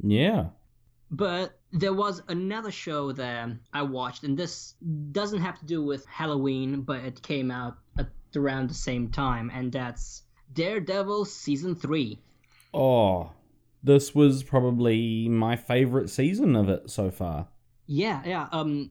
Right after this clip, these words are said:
Speaker 1: But
Speaker 2: honestly, this is probably my favorite Marvel show on Netflix, period.
Speaker 1: Oh, yeah, e-, easily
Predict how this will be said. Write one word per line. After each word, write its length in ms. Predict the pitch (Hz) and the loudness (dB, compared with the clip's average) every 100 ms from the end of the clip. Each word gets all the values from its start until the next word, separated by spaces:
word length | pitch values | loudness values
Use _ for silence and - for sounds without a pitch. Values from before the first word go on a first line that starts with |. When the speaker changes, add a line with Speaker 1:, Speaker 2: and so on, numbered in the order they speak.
| - | -2
Speaker 1:
But 60 | |
Speaker 2:
honestly, 360 | 208 208 - 147 | -2 -2 -6 -6
this 220 | 165 202 | -4 -8
is 60 | - | -10
probably 340 | - 190 185 | -6 -6 -4
my 280 | 175 156 151 | -4 -6 -6
favorite 840 | - - - 160 160 - 156 143 151 | -6 -4 -2 -2 -2 -4 -4 -2 0
Marvel 560 | 143 139 147 135 131 | 2 2 2 0 -4
show 520 | 120 - 139 131 120 113 | -8 -6 -4 -4 -6 -4
on 280 | 135 127 123 | -2 -2 0
Netflix, 680 | 131 127 _ 127 113 - - | -2 -6 _ -12 -12 -16 -18
period. 480 | - 147 120 104 110 - _ - - - | -4 -2 -2 -6 -14 -16 _ -20 -2 6
Speaker 1:
Oh, 140 | 202 | 8
yeah, 300 | 139 139 98 | 10 10 8
e-, 260 | 131 135 127 | 6 4 4
easily 520 | 156 170 147 98 - | 4 4 4 2 0